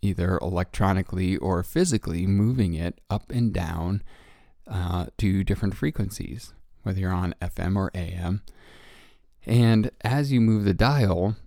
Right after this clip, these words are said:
it picks up the signal that's out there. Now, that signal is always out there, right? But you are responsible for tu-, tuning your radio to pick up the signal.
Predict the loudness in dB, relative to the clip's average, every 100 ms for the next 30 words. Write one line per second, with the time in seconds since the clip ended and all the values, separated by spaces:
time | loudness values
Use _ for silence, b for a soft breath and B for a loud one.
0 | -2 2 2 0 -2 -2 -4 -4 -2 -2
1 | -2 -4 0 2 4 2 0 -4 -6 -6
2 | -4 -8 -8 -10 -4 0 0 -2 -2 2
3 | 4 4 2 0 -2 -4 -2 0 4 4
4 | 2 -2 -2 -2 -2 -2 -8 -10 -14 -18
5 | -10 -4 0 0 -4 b b b b b
6 | b b -4 0 -2 -4 -20 -20 -18 -8
7 | -2 0 2 4 4 2 0 -4 -2 0
8 | -2 -6 _ -4 -4 -2 -2 -2 -4 -4
9 | -4 -4 -6 -8 -2 0 0 -4 -8 -2
10 | 0 0 0 -2 -2 -2 -2 -2 -4 -4
11 | -6 -14 -8 -4 -2 -2 -2 -2 -4 -4
12 | -6 -4 -4 -4 -10